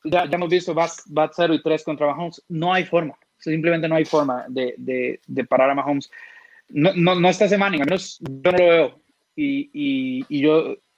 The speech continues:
vuelvo a lo mismo. Eh, es, <laughs> que, que es, es muy predecible. Este equipo puede quedar dieciséis cero perfectamente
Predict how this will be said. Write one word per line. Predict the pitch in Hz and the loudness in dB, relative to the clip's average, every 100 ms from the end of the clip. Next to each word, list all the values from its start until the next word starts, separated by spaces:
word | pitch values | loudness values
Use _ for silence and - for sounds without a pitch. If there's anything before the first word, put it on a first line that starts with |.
| _ - | _ -4
vuelvo | 147 156 170 | 0 2 2
a | |
lo | 165 | 2
mismo. | 180 143 - - _ _ _ _ _ | 0 -2 -6 -20 _ _ _ _ _
Eh, | - 151 156 - | -2 0 0 0
es, | 156 156 - - - - - _ _ _ _ _ _ - - | -2 -2 -4 -16 -16 -16 -20 _ _ _ _ _ _ -20 -12
<laughs> | - 180 - - - _ - 226 170 - - - - _ | -4 -4 -4 -16 -20 _ -2 0 -2 -10 -18 -18 -20 _
que, | 180 - 147 | -2 -2 -6
que | 160 | 0
es, | 190 | 2
es | 233 240 269 | 2 4 4
muy | 285 | 4
predecible. | 311 320 247 277 180 | 4 4 4 2 0
Este | 208 254 | -2 -2
equipo | 254 247 | -4 -6
puede | 202 240 | 2 2
quedar | 220 220 | 2 -2
dieciséis | 208 220 196 202 | -2 -4 -4 -4
cero | 220 214 - | -4 -4 -4
perfectamente | 185 160 208 196 220 226 196 143 | -6 -2 -4 -4 -6 -6 -6 -10